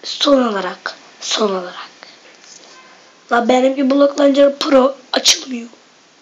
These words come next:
Açılmıyor. Bunun nedenini söylersiniz arkadaşlar, mutlu olurum yani.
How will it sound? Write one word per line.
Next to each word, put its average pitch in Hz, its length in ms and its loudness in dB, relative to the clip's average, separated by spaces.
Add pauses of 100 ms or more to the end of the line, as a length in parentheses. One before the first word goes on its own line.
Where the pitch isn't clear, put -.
(840)
Açılmıyor. 240 520 0 (680)
Bunun 269 160 0
nedenini 269 400 -2
söylersiniz 269 600 -2
arkadaşlar, 254 640 -4 (400)
mutlu 240 300 -8
olurum 226 340 -2
yani. 226 240 -16